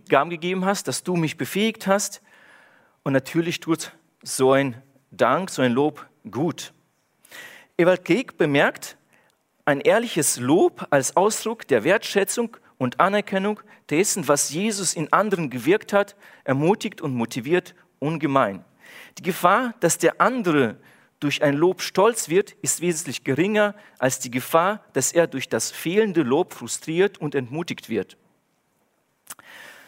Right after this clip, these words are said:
So wie ich das beobachte, äh, ein Hochmut, der ist eher sichtbar.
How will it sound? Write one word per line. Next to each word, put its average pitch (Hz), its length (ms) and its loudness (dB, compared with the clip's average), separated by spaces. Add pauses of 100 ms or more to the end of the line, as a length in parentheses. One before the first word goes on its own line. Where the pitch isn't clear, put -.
(640)
So 165 140 -2
wie 190 40 0
ich - 60 -2
das 233 160 2
beobachte, 220 800 2 (1500)
äh, 160 300 2 (1300)
ein 151 220 -2
Hochmut, 214 640 0 (1080)
der 165 100 2
ist - 200 -2
eher 156 320 2 (120)
sichtbar. 101 600 -4